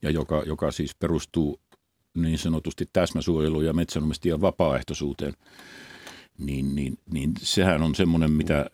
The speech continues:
mitä niin kuin ympäristöjärjestöt alussa niin kuin jopa ihan suorastaan vastusti, mutta siirtyi sitten jonkun ajan kuluttua semmoiselle linjalle, että, että no, on se nyt ihan hyvä,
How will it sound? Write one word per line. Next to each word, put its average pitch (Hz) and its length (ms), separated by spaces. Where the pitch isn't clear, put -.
mitä 78 260
niin 78 120
kuin 87 140
ympäristöjärjestöt - 840
alussa 82 360
niin 101 120
kuin 113 140
jopa 101 280
ihan 95 160
suorastaan 90 680
vastusti, 80 680
mutta 76 320
siirtyi 80 540
sitten 104 540
jonkun 95 300
ajan 92 180
kuluttua 92 520
semmoiselle 82 500
linjalle, 80 480
että, - 280
että - 320
no, 82 120
on 78 140
se 85 100
nyt 78 140
ihan 82 220
hyvä, 82 300